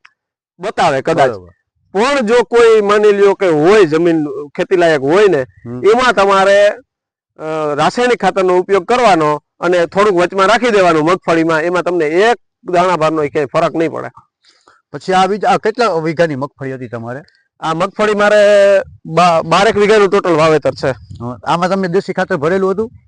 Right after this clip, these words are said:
Speaker 1: હા, બધેમાં દેશી ખાતર ભરેલું હતું. વીસેક ટેલર જેટલું દેશી ખાતર ભરેલું છે. એમાં ત્રણ ચાર વીઘા છે ને પેલું ખેતર, એમાં નથી ભરેલું. આ બધેમાં ભરાઈ ગયું હતું. ન્યા ખાલી એક જ ટેલર ખાતર ભર્યું હતું મેં.
Speaker 2: હા.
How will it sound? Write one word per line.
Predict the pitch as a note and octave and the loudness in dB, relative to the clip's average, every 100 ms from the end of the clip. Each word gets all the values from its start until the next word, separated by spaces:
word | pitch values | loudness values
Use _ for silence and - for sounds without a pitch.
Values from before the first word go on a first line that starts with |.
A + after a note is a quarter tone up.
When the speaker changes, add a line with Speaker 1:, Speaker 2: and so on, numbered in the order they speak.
| _ _ _ _ - | _ _ _ _ -10
Speaker 1:
હા, | B2+ D#3 | -2 -2
બધેમાં | D3 D3+ E3+ D#3+ | 0 0 0 2
દેશી | F3+ G3 | 2 0
ખાતર | F#3 F#3 | -2 0
ભરેલું | E3 E3 E3 D#3+ | 0 0 0 -2
હતું. | C#3+ | -2
વીસેક | C#3+ - G3+ | -2 -2 -4
ટેલર | D#3+ F3+ F3 | 0 0 0
જેટલું | E3 E3+ D#3+ | 0 -2 -2
દેશી | D#3+ D#3+ | -2 -4
ખાતર | D3+ C#3 | -6 -4
ભરેલું | B2+ C3 B2+ B2 | -4 -4 -4 -6
છે. | D3 B2+ | -4 -2
એમાં | D3 D#3 D#3 D3+ A#2+ - _ _ | -2 0 0 -2 -6 -18 _ _
ત્રણ | F3 F3+ | -2 -2
ચાર | E3+ G#3+ | 2 2
વીઘા | G#3+ G#3 | 2 2
છે | A3+ | 0
ને | B3+ | 0
પેલું | F#3+ F#3+ | 0 0
ખેતર, | F#3 F#3 F3 | 0 0 0
એમાં | E3 F3+ | 2 0
નથી | A3+ | 0
ભરેલું. | F#3 D3 D3+ D#3 D#3+ | 0 0 0 0 2
આ | |
બધેમાં | F#3 F3+ F#3+ | 2 2 2
ભરાઈ | F#3 G3 | 2 0
ગયું | F3+ E3 | 0 0
હતું. | D#3 | 0
ન્યા | E3+ | 0
ખાલી | F#3 G3 F#3 | 2 2 2
એક | G#3 B3 | 0 -2
જ | |
ટેલર | F#3+ G#3 G3 | -2 0 0
ખાતર | F#3 F#3+ F#3+ | 0 -2 0
ભર્યું | F3 A3+ | 0 0
હતું | F#3+ D3+ | 0 -2
મેં. | D3 D#3 | -2 -4
Speaker 2:
હા. | - A2+ B2+ | -10 -18 -18